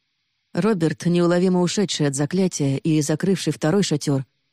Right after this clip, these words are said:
уже оказался за портальным проемом, как они и договаривались. Первым из портала появился Алиар. Его Вестер вышвырнул прямо под ноги Даору, как сломанную куклу.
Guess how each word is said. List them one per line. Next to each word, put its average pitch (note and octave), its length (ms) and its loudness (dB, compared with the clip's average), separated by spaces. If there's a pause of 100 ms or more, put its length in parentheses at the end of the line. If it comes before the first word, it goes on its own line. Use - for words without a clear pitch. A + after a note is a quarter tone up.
(100)
уже F#3 220 0
оказался F#3+ 520 0
за D#3+ 100 0
портальным F3+ 480 0
проемом, C3 680 -2
как F3+ 180 -2
они D3+ 180 2
и C3+ 40 -2
договаривались. B2+ 800 -4 (1000)
Первым G#3 440 0
из G3 140 0
портала E3+ 600 0
появился D#3 500 0
Алиар. C3+ 380 -4 (640)
Его F3+ 340 2
Вестер F#3+ 420 0
вышвырнул E3+ 540 0
прямо E3+ 280 0
под E3 320 0
ноги C3+ 200 -2
Даору, D3 380 0
как - 220 -4
сломанную D#3+ 420 0
куклу. C3 460 -6